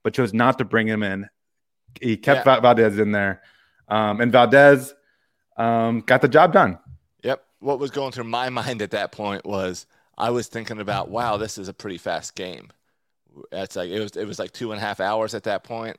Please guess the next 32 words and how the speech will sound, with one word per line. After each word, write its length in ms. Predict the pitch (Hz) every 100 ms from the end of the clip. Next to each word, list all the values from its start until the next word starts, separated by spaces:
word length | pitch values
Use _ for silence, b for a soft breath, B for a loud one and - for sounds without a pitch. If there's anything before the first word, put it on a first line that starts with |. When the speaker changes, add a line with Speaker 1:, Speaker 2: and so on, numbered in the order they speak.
| -
Speaker 2:
I 60 | 92
was 140 | 92
like, 100 | 110
Speaker 1:
Yeah. 60 | 101
Speaker 2:
"This 180 | 123
is 120 | 101 92
great 420 | - 113 117 -
for 100 | 98
a 60 |
West 240 | 92 104 -
Coast 280 | 107 90 -
game." 300 | 104 95 -
And 160 | 98
then 120 | 101
I 100 | 101
just 260 | 95 92 -
saw 260 | 104 95 95
it 100 | -
falling 260 | 90 87
apart, 380 | 78 - 82 73
and 80 | 80
I 60 | 76
was 100 | 73
like, 120 | -
"Oh, 260 | 78 80 b b b -
this 220 | 120 117
is 100 | 104
going 260 | 110 101 104
into 160 | 98
extras. 460 | 90 98 - 80 87
I'm 140 | 113
screwed." 500 | 110 - 110 101 85